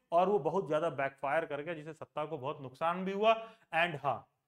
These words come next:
ये भी कहा जाता है कि जार की वाइफ जो जारीना थी, उससे रास्पुतिन के अफेयर की भी बात थी। ये बात भी पब्लिक में लीक हो चुकी थी, इस वजह से भी लोगों में कह लो राजा एक आदर्श की तरह होता है, तो राजा के खिलाफ एक बहुत डिसकंटेंट डेवलप हो गया था।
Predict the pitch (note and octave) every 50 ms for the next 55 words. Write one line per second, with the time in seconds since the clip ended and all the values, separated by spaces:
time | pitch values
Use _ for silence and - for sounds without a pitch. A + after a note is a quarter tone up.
0 | _ _ _ C#3 C#3 E3 E3 F3 F#3 - D3+ C3+ D3+ C#3+ C#3+ C3+ - C#3 C3 B2+
1 | C3 C3 B2+ C3 C3+ B2 A#2 C3 - - _ D3+ C#3+ C#3 E3 D#3+ D#3+ D#3 D3+ D#3
2 | E3+ C#3+ C#3 C3+ C#3+ C#3 C3 B2+ C3 A#2 B2 B2+ B2+ D3 F#3 G3+ F#3+ E3 C#3+ -
3 | C#3+ C#3 C#3 - _ _ _ _ D#3 C#3+ - F#3+ E3 C#3 C3+ C3+ - - - C#3+
4 | - F3+ E3+ D#3+ C#3+ - D3 D3 D3 D3 C3 - D3 C#3+ D3+ D3 D3 D#3 D3 C#3+
5 | C3 C3 C3 C3 - - - E3 F3 - - _ _ _ - D3 E3 B3 C#4+ A3+
6 | G#3+ G3 G3 F#3 F3+ G#3+ G#3 - E3 D#3 F3 G3 G3 F#3+ F#3 F#3 F#3+ F#3+ F#3 F3+
7 | F#3 D3+ D#3+ G3+ G#3+ G#3 - F3 E3 - E3 D3+ F3 F3 - G#3+ G#3+ G3+ G3 -
8 | F#3+ E3+ E3+ F3+ G3 F#3+ G3+ G3 F#3 G#3 G#3+ G#3 G#3+ - - _ _ E3 F3+ G3
9 | G#3+ A3 G3+ C4 C4+ C4 B3 B3 B3 B3 A#3+ B3 - - - _ _ _ _ G#3+
10 | G#3+ A#3 B3 G#3+ F3 F3 F3 F3+ G#3+ A3+ A3+ A3 G#3+ F#3+ E3+ E3+ F3 A#3+ A#3 A3
11 | - - G3+ G3+ F#3+ F3+ F3+ E3 D#3+ D#3+ - F3+ F3 G3 F#3+ - G#3 D#3+ D3 D#3
12 | D#3+ F3+ G3+ F#3+ F3+ - F#3 F#3 F3+ F3 G3 E3 C3+ C#3+ F3+ G3 D#3+ B2+ D#3 D3+
13 | - - - F#3+ F3+ E3+ D#3+ A#3 A#3+ A#3 G3 F#3 D#3+ E3 D#3 D#3+ F3 F3 F3 E3
14 | D#3+ D#3+ F3 F3 F3+ C#4+ D4+ -